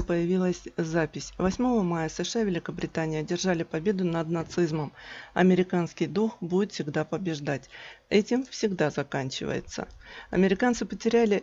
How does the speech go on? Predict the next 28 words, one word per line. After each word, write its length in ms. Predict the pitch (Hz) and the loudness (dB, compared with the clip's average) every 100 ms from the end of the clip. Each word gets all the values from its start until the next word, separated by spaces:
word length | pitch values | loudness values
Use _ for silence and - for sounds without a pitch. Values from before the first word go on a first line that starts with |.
| - | -2
большую 460 | 185 220 202 220 | 0 2 2 -4
часть 240 | 190 196 - | -2 -4 -2
победителей, 640 | 196 185 185 185 - 147 | -2 -2 -2 -2 -2 -4
причем 380 | 147 175 - 196 | -4 -6 0 2
не 100 | 196 | 2
только 340 | 269 262 - | 0 -2 0
Россию, 340 | 170 175 - 175 | 2 0 0 -2
которую 340 | 180 175 170 | 0 -2 0
они, 160 | 170 175 | 2 2
мягко 280 | 170 - 156 | 0 -2 -2
говоря, 320 | 175 175 170 | 2 2 2
не 160 | 180 | 2
любят, 380 | 185 180 135 - | 2 0 -4 -8
поскольку 400 | - - 160 - | -10 -6 -6 -4
Москва 340 | 160 170 - 160 | -4 -4 -4 -4
не 100 | 151 | -2
признает 460 | 165 160 170 151 _ | -2 0 0 0 _
право 300 | 185 165 147 | 0 0 0
С 180 | 139 165 | -2 -4
Ш 160 | - 156 | -2 -4
А 40 | |
на 120 | 143 | -4
глобальную 520 | 139 151 147 143 135 | -4 -2 0 0 -2
гегемонию, 600 | 135 147 180 185 151 131 - - - - - | -4 0 2 4 2 -4 -10 -16 -16 -8 4
и 100 | 202 | 6
не 100 | 226 | 6
только 340 | 262 247 254 | 4 0 -2
Францию, 640 | - 185 156 151 156 147 | 2 2 2 0 -4 -6